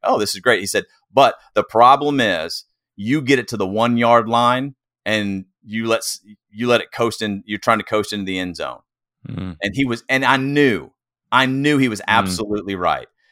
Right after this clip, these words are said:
Speaker 1: right?
Speaker 2: Yeah.
Speaker 1: Because I would spend so much time in all of the details and get it all, like, and then just like, oh, I would
Speaker 2: <laughs>
Speaker 1: drive, 'cause you get tired, right?
Speaker 2: <laughs> Yeah.
Speaker 1: And he just told me, he was like, "Listen, you're great at your job. Here's how
Speaker 2: Huh.
Speaker 1: you suck,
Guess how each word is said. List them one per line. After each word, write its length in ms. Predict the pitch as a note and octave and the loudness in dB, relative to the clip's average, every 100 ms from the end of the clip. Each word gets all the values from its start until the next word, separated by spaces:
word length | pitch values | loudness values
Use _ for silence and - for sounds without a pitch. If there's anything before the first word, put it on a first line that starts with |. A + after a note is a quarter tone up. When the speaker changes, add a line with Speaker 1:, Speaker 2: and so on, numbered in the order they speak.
| _ - | _ -6
Speaker 1:
right? 180 | F#2 | -4
Speaker 2:
Yeah. 180 | E2 D#2+ D#2+ | -4 -8 -8
Speaker 1:
Because 220 | A#2 A#2 | -4 2
I 60 | A#2 | 2
would 140 | G#2+ | 0
spend 220 | - A2+ | -4 -8
so 200 | - C#3 D3 | -2 0 2
much 140 | C3+ | 2
time 180 | C#3 A#2 | 0 2
in 80 | A2 | 4
all 220 | B2+ C3+ | 4 4
of 80 | A#2+ | 0
the 60 | |
details 560 | A2+ A#2+ A#2 B2+ B2 A2 | -4 -4 -2 0 0 0
and 80 | G2+ | -4
get 80 | |
it 80 | F2+ | 0
all, 200 | A2+ B2 | 4 6
like, 200 | B2 A#2+ A2 | 6 2 -2
and 100 | G2 | -10
then 160 | A2+ A2+ | -6 -6
just 120 | G#2 | -4
like, 140 | A2 A2 | -6 -2
oh, 180 | A#2+ B2 | 4 4
I 140 | A2 G#2+ | 4 2
would 160 | G#2 | -2
Speaker 2:
<laughs> 20 | |
Speaker 1:
drive, 160 | A2+ G#2+ | -4 -4
'cause 120 | C#3 | -4
you 60 | D3 | -4
get 120 | D#3 | -4
tired, 380 | - E3 D#3 F#2 | 2 4 4 2
right? 220 | F2 A2+ B2 | 2 2 2
Speaker 2:
<laughs> 120 | A2 | 0
Yeah. 360 | A2+ G#2+ G2+ | 0 4 4
Speaker 1:
And 60 | F2+ | 4
he 40 | - | 0
just 200 | A2 F2 | 0 2
told 180 | E3+ B2 | 2 2
me, 100 | A#2 | -4
he 60 | |
was 80 | A2+ | -2
like, 180 | A2 G2 | -2 0
"Listen, 320 | C3+ C#3 F2+ - | 0 0 -4 -8
you're 120 | G#2+ G2 | -6 -2
great 260 | G#2+ B2+ | 2 2
at 140 | C#3+ - | 0 -4
your 100 | D#3 | 2
job. 360 | B2 G2 G2+ - _ _ | 6 6 6 0 _ _
Here's 260 | C3 C#3+ | 2 2
how 160 | D#3 C#3 | 4 4
Speaker 2:
Huh. 60 | C3 | 4
Speaker 1:
you 100 | A#2 | -2
suck, 440 | - D#3+ C#3 G2+ | 0 4 6 4